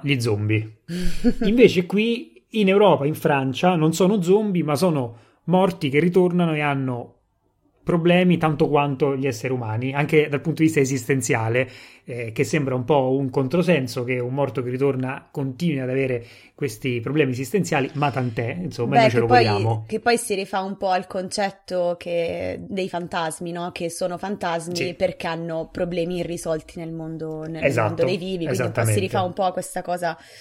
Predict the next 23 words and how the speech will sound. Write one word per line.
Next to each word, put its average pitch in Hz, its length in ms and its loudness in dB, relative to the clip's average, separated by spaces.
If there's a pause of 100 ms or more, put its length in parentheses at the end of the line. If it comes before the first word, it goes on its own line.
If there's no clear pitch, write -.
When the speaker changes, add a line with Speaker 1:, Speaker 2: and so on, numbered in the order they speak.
(420)
Speaker 2:
che - 100 -6
abbiamo 180 340 -2
poi 165 840 -4
in 180 380 -6
quasi 190 220 -2
tutte 190 240 -8
le 180 80 0
storie 170 220 -8
di 170 80 -8
fantasmi, 156 560 -8
praticamente. 151 960 -8 (760)
Speaker 1:
Parlando 190 600 8
di 175 420 0
sensibilità, 156 920 0
di 151 360 -2
un 135 140 -4
certo 170 340 2
tipo 139 280 -2
di 143 380 -4
umorismo, 127 1040 -6
eh, 117 280 -8
che 135 140 -2
contraddistingue 135 1120 -4